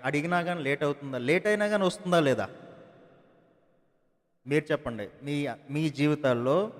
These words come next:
మీరు ఎప్పుడైనా దేవుణ్ణి అడిగినప్పుడు ఎంత లేట్ అయినా దేవుడు ఇచ్చాడా లేదా? అది నీ విశ్వాసాన్ని బట్టి ఉండిద్ది.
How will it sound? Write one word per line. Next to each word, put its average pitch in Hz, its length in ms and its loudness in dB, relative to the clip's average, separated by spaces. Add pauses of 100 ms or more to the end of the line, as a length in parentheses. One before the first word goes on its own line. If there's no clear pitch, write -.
(120)
మీరు 135 220 -4
ఎప్పుడైనా 139 480 2
దేవుణ్ణి 135 480 -4
అడిగినప్పుడు 123 760 -2 (880)
ఎంత 165 380 -2
లేట్ 151 300 0
అయినా 156 240 0
దేవుడు 139 380 0
ఇచ్చాడా 123 460 0
లేదా? 110 340 0
అది 135 200 0
నీ 170 120 2
విశ్వాసాన్ని 208 600 2
బట్టి 196 200 2
ఉండిద్ది. 113 420 -6